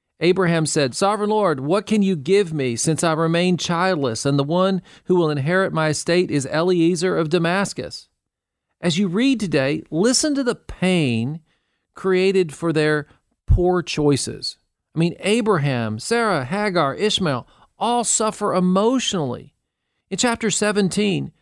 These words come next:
circumcision becomes the reminder that they are a family uniquely trusting God. Highlight this verse in chapter seventeen fourteen. "Any circumcised male who has not been circumcised in the flesh will be cut off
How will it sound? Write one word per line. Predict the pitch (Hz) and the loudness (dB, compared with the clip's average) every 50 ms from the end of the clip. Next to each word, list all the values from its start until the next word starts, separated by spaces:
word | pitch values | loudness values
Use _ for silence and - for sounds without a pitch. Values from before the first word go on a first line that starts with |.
| _ _ _ | _ _ _
circumcision | - - - - - 226 233 233 240 214 165 - - 185 175 175 151 127 120 110 110 127 | -8 -4 -2 0 0 0 0 0 -2 -2 -2 0 0 2 2 0 0 -2 -4 -4 -2 -2
becomes | 135 156 147 - 165 160 160 160 143 139 | -2 -2 -2 0 0 0 0 0 0 0
the | 151 147 | 0 0
reminder | 143 147 139 139 135 143 151 165 185 202 214 208 190 135 123 113 113 117 - _ _ _ _ - | 2 2 2 2 2 2 2 2 0 2 2 2 0 0 0 -2 -4 -6 -8 _ _ _ _ -4
that | - 160 160 | -4 -2 0
they | 185 180 | 2 2
are | 165 156 | 2 2
a | 143 | 0
family | - - - 180 180 185 190 196 196 202 202 196 196 _ _ _ _ - | -2 -2 0 0 2 2 2 2 2 0 0 -2 -4 _ _ _ _ -2
uniquely | 151 160 170 165 160 156 160 175 190 208 240 285 254 - - - 131 139 127 123 170 | 2 2 4 4 2 2 0 2 2 2 4 2 0 -2 -4 -2 0 2 2 2 0
trusting | 160 - - 180 170 170 - - - 180 175 | -2 -2 0 2 2 2 2 0 0 0 0
God. | 160 170 160 143 123 - - - _ _ _ _ _ _ _ _ _ _ _ _ _ _ _ _ _ _ | 0 0 0 0 -2 -4 -6 -10 _ _ _ _ _ _ _ _ _ _ _ _ _ _ _ _ _ _
Highlight | - - 185 196 226 220 202 175 156 139 - | -8 -4 -2 -2 0 0 0 0 0 -2 -2
this | 139 147 135 - | -2 -4 -4 -4
verse | - 131 131 127 110 - 117 - - - _ _ _ _ _ | -4 -4 -2 -2 -4 -4 -8 -12 -18 -20 _ _ _ _ _
in | - 151 147 139 | -6 -6 -4 -4
chapter | - - 156 151 156 151 - 160 151 147 139 - _ _ _ - | -4 -4 -4 -4 -4 -4 -4 -4 -4 -4 -6 -10 _ _ _ -12
seventeen | - - 156 151 143 156 147 139 147 151 147 143 | -6 -2 0 0 0 0 -2 -2 -2 -2 -2 -2
fourteen. | 127 - 143 135 127 123 - 131 120 117 | -4 -2 -2 -2 -2 -2 -4 -6 -6 -6
"Any | 123 - 190 214 233 269 262 | -2 0 2 2 2 2 2
circumcised | - - 220 214 190 214 202 202 185 175 - 180 170 170 175 165 - | 0 0 0 0 0 -2 -2 -2 -2 -2 -2 -2 0 0 -2 -2 -2
male | 156 143 131 123 117 113 135 151 - - - - _ | 0 2 2 2 0 0 -2 -6 -8 -14 -20 -10 _
who | - 156 156 | 0 2 2
has | 143 123 | 2 2
not | - 156 160 175 202 196 | 0 0 2 2 0 0
been | 180 190 190 175 | 0 0 0 0
circumcised | - - 185 180 170 185 180 160 - 165 156 156 156 143 - | 0 0 0 0 0 0 -2 -2 0 -2 0 0 0 -2 -2
in | 147 143 | -4 -4
the | - | -4
flesh | - - - 165 160 139 131 - | -6 -4 -2 -2 0 0 -2 -4
will | - 135 | -4 -4
be | 127 139 | -4 -4
cut | 123 - - - 170 185 180 | -4 -6 -6 -4 -2 0 0
off | 165 151 127 131 147 - _ | 0 0 0 -2 -4 -8 _